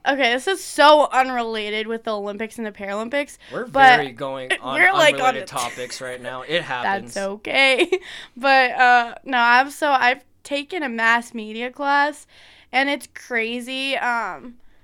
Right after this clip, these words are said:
Speaker 1: you see, like, how many companies own the, like, the television we watch today, and it's scary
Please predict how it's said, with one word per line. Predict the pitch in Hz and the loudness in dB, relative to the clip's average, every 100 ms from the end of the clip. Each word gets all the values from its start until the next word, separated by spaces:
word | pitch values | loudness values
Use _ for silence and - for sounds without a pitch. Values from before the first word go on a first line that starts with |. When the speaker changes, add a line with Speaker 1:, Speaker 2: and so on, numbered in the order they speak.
| _ _ - | _ _ -18
Speaker 1:
you | 226 247 262 | -12 -10 -10
see, | - 233 214 240 | -12 -12 -10 -8
like, | 285 262 208 202 | -8 -4 -4 -6
how | - - 202 202 | -14 -10 -10 -8
many | 220 214 208 196 - - _ - - - - _ _ - - - - | -10 -12 -12 -14 -16 -20 _ -20 -20 -20 -20 _ _ -20 -20 -20 -20
companies | - 240 233 247 277 277 302 311 277 - | -10 -6 -6 -6 -10 -8 -8 -10 -14 -14
own | - 220 220 233 247 247 240 - - | -10 -8 -8 -10 -12 -14 -18 -20 -14
the, | 220 208 202 202 214 233 - - - | -10 -8 -8 -10 -12 -16 -20 -20 -10
like, | 226 208 | -10 -10
the | 226 | -16
television | - - 226 226 240 233 233 | -10 -4 -2 -2 -6 -8 -10
we | 220 | -10
watch | 220 - 208 | -12 -14 -16
today, | - 202 185 214 240 240 - - _ | -18 -16 -12 -10 -10 -14 -20 -20 _
and | 240 247 | -6 -6
it's | 247 - | -6 -10
scary | - 330 254 123 - | -4 2 2 0 -12